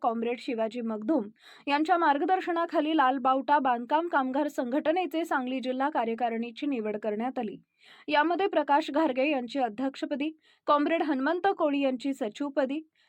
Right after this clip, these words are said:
कॉम्रेड विजय कांबळे यांची खजिनदारपदी निवड करण्यात आली.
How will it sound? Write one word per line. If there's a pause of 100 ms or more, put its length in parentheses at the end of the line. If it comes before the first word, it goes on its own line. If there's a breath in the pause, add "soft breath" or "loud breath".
कॉम्रेड
विजय
कांबळे
यांची
खजिनदारपदी
निवड
करण्यात
आली.